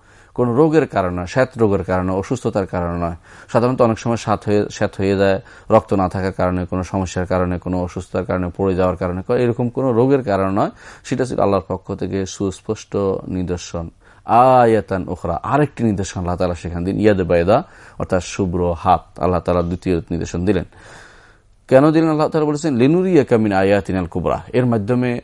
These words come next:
আমরা আপনাকে দিচ্ছি আমাদের বড় নিদর্শনগুলোর কিছু নিদর্শন, যা আপনি দেখতে পাচ্ছেন।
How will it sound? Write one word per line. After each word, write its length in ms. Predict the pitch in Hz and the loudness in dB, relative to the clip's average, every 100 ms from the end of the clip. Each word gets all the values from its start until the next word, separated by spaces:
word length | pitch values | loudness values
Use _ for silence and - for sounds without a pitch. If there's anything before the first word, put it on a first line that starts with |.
| - | -6
আমরা 520 | 98 98 98 92 - | -4 0 2 2 0
আপনাকে 480 | - 90 92 92 90 | -2 -4 -6 -6 -4
দিচ্ছি 500 | 90 101 - 123 123 | -6 -6 -6 -4 -4
আমাদের 420 | - 95 92 92 | -4 -4 -2 -4
বড় 300 | 85 104 135 | -2 0 2
নিদর্শনগুলোর 680 | 113 92 90 95 92 90 90 85 | 0 -4 -6 -6 -4 -2 -4 -4
কিছু 360 | 85 - 90 - | -10 -6 -6 -6
নিদর্শন, 540 | 90 90 87 90 127 110 | -8 -6 -6 -6 -6 -2
যা 140 | 101 | -2
আপনি 220 | 95 90 | -2 -4
দেখতে 280 | 87 85 98 | -4 -4 -4
পাচ্ছেন। 400 | 92 87 - 76 | -4 -4 -8 -8